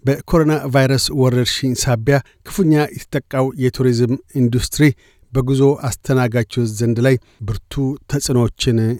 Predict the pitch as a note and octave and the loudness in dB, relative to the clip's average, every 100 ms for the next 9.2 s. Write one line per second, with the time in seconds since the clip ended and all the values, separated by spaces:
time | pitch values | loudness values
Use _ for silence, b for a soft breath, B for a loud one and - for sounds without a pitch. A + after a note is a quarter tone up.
0 | - - B2 F#2+ G2+ F2+ _ D3 E3+ D#3+ | -8 -4 -4 -4 -6 -8 _ 2 6 6
1 | D3+ D3 D3 C3+ B2+ - D#3 C3+ C#3 C3+ | 4 0 0 0 0 -2 0 0 0 0
2 | B2+ A#2+ C3+ - C3 A#2+ - C#3 B2+ B2+ | 0 0 -2 -2 0 0 0 2 2 0
3 | - - C3 A#2+ - A#2+ - - A#2+ A2+ | -6 -2 0 0 -2 -6 -6 -4 -2 0
4 | B2 B2+ B2 B2 D3 - b C#3 C#3+ - | -2 -2 -2 0 -2 -4 b -4 -4 0
5 | D#3+ C#3+ C#3+ C3+ C3 B2+ - D3 B2+ B2 | 2 2 0 0 0 0 -4 -4 0 0
6 | A2 - A#2 - A#2+ G#2+ B2+ b b B2+ | -2 -4 -4 -2 -2 0 0 b b -12
7 | - E3+ D3+ C3+ C#3 D3+ B2 B2 B2 C3 | -4 -2 0 -2 -4 -4 -2 0 0 -2
8 | A#2+ B2 A#2+ A#2 A2 - B2 A#2 A#2 - | -4 0 0 0 -4 -6 -4 -4 -6 -8
9 | - C#3 | -2 0